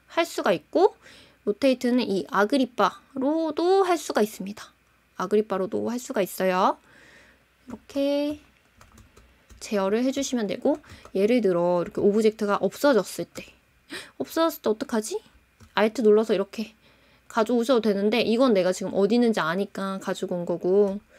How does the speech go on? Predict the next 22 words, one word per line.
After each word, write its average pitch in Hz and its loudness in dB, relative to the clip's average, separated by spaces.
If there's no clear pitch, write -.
여기도 214 0
보이긴 190 2
하지만 202 -2
어, 196 -10
좀 196 -10
당황스러울 262 2
때가 208 2
있어요. 170 -4
그렇게 214 -4
될 196 -4
때는 262 2
F를 262 -2
딱 220 -4
이렇게 170 -6
눌러주시면 208 2
프레임에 277 2
맞춰집니다. 185 -4
그리고 262 -2
마찬가지로 208 -2
다시 208 -6
없애보고 202 2
여기 190 -6